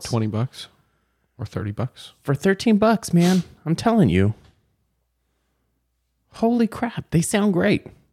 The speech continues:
Speaker 2: I mean, it's definitely, it's definitely like a consumer grade V
Speaker 1: Mm-hmm.
Speaker 2: E Q. Um, but a-, as far as that goes, it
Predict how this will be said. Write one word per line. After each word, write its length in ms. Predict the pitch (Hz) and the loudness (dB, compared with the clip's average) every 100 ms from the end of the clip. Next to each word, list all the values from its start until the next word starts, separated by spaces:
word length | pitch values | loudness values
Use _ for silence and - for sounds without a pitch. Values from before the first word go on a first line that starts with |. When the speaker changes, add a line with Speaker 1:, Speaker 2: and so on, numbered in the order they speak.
| _ - | _ -2
Speaker 2:
I 60 | 190 | 2
mean, 160 | 208 | 4
it's 200 | 202 196 | 2 0
definitely, 960 | - 196 - 117 92 107 95 82 73 - | -4 -2 0 0 2 4 4 2 -2 -2
it's 240 | 110 113 | -2 -2
definitely 440 | - 147 123 92 82 | -2 -2 0 -2 0
like 240 | 82 - | -2 -6
a 60 | 90 | -8
consumer 480 | - 73 - 80 80 | -8 -4 -4 -4 -4
grade 520 | 78 82 82 82 76 _ _ _ _ | -4 -4 -2 -4 -8 _ _ _ _
V 600 | 85 87 95 90 87 87 92 - _ _ _ - | -12 -2 0 0 -2 -4 -6 -14 _ _ _ -2
Speaker 1:
Mm-hmm. 120 | 120 | 2
Speaker 2:
E 160 | 120 123 | 2 0
Q. 440 | - 87 82 82 - _ _ _ - | -2 0 0 -2 -8 _ _ _ 0
Um, 600 | 95 90 85 80 73 - _ _ | 2 2 0 -2 -6 -10 _ _
but 440 | - 95 123 - _ | -10 -2 0 0 _
a-, 160 | 98 - | -6 0
as 200 | 101 - | -2 2
far 160 | 123 98 | 2 2
as 80 | |
that 220 | 87 87 73 | 2 0 0
goes, 260 | 76 80 | -4 -4
it 160 | 82 | -6